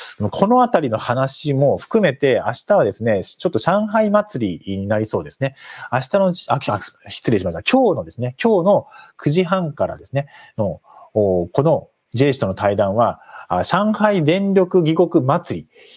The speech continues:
り、えー、になりそうです、後半は。ということなので、これはですね、非常に、い-、ディープな対談になると思いますので、えー、ぜひぜひご参加いただきたいなというふうに思います。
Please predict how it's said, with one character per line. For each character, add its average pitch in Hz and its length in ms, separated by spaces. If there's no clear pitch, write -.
り、 110 80
え 90 300
ー、 - 20
に 147 300
な 113 120
り 131 80
そ - 100
う - 40
で 151 60
す、 - 80
後 107 180
半 92 200
は。 82 180
と 180 80
い 196 40
う 196 40
こ 196 80
と 196 80
な 175 80
の 123 100
で、 131 120
こ 127 380
れ 185 120
は 185 140
で 139 120
す 107 100
ね、 110 120
非 107 120
常 160 300
に、 151 280
い-、 107 340
デ 113 100
ィ 202 180
ー 147 120
プ 170 120
な 131 180
対 107 300
談 107 260
に 107 220
な 104 300
る 104 100
と - 120
思 104 300
い 113 80
ま 113 120
す 110 120
の 95 120
で、 117 220
え 92 180
ー、 85 80
ぜ 113 200
ひ 120 160
ぜ 143 140
ひ 127 120
ご 85 120
参 104 240
加 - 100
い 107 80
た 113 100
だ 104 120
き - 80
た - 200
い 120 80
な 139 160
と 135 120
い 120 140
う 117 40
ふ 123 160
う - 20
に 95 120
思 113 240
い 120 120
ま 127 160
す。 - 200